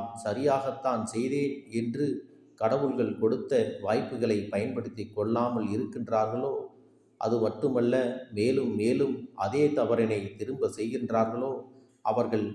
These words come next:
எந்த ஒரு சூழ்நிலையிலும் அவர்களின் பாவத்தை கழிக்காமல் மோட்சம் பெற முடியாது என்பதை மறந்து விடாதே. என் தங்கமே, இனிமேல் உன் வாழ்க்கையில் நல்ல நேரம் ஆரம்பித்து விட்டது. எந்த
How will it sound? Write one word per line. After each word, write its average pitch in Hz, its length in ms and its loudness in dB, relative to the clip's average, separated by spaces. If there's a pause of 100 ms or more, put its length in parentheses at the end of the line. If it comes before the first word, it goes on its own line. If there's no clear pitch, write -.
(240)
எந்த 127 300 0
ஒரு 117 160 2
சூழ்நிலையிலும் 127 760 -2 (260)
அவர்களின் 107 500 0
பாவத்தை 117 520 2
கழிக்காமல் 117 680 -2 (520)
மோட்சம் 110 480 0
பெற 110 180 0
முடியாது 113 600 2
என்பதை 107 380 0 (260)
மறந்து 107 380 -4
விடாதே. 104 400 -2 (540)
என் 113 180 2
தங்கமே, 123 480 2 (640)
இனிமேல் 120 480 4 (160)
உன் 113 200 -4
வாழ்க்கையில் 127 600 0 (140)
நல்ல 98 300 -4
நேரம் 110 420 2 (100)
ஆரம்பித்து 113 520 -2
விட்டது. 110 420 -4 (540)
எந்த 113 320 2